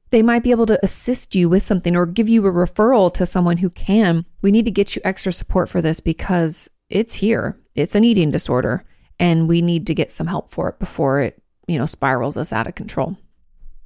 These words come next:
'Cause eating disorders will tell you they're in control. They're not. Don't believe any of that bullshit. They only lie.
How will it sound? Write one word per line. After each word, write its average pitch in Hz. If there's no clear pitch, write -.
'Cause 180
eating 208
disorders 208
will 180
tell 180
you 165
they're 156
in 175
control. 175
They're 175
not. 151
Don't 180
believe 165
any 156
of 143
that 135
bullshit. -
They -
only 151
lie. -